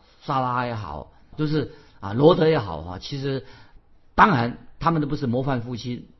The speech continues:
也不是一个模范家庭的一个典范，不能够做典范。因为包括亚伯拉罕他自己也不相信说神会毁灭索多玛和俄摩拉，连亚伯拉罕他也不相信神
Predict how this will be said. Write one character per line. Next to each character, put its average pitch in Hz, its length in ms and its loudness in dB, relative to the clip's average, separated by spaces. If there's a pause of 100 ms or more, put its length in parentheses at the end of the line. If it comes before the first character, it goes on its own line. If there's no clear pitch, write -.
也 120 160 -2
不 147 140 -2
是 143 180 -4
一 135 60 -6
个 135 80 -2
模 117 120 0
范 123 200 -4
家 120 180 -4
庭 104 160 -8
的 98 160 -6 (400)
一 170 100 4
个 160 60 0
典 117 180 -2
范， 120 200 -2
不 196 100 -2
能 208 100 0
够 175 80 4
做 160 140 2
典 98 160 -6
范。 113 240 -8 (380)
因 170 100 0
为 160 300 2 (600)
包 185 160 0
括 185 200 2
亚 120 140 -2
伯 135 120 -4
拉 151 100 -2
罕 147 100 -2
他 160 120 -4
自 160 160 -10
己 101 240 -12 (200)
也 143 160 2
不 156 160 -4
相 202 220 0
信 180 160 0
说 180 140 -2
神 160 380 -2 (500)
会 208 420 2 (220)
毁 139 440 2
灭 196 300 2 (220)
索 - 340 -8
多 160 140 -2
玛 101 240 -2
和 117 140 -6
俄 120 120 -4
摩 123 160 -4
拉， 117 260 -8 (760)
连 151 460 0
亚 113 120 -2
伯 139 100 -2
拉 165 60 -2
罕 165 240 -2
他 180 160 -2
也 120 120 0
不 - 200 -6
相 185 180 -2
信 160 120 -6
神 127 260 -6